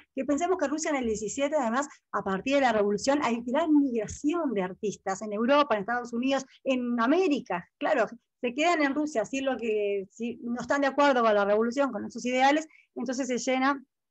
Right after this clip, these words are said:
el mundo de maestros, también Estados Unidos.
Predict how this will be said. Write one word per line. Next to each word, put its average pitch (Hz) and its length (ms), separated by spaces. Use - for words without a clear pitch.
el 226 160
mundo 240 440
de 190 220
maestros, 180 640
también 262 340
Estados 226 420
Unidos. 180 480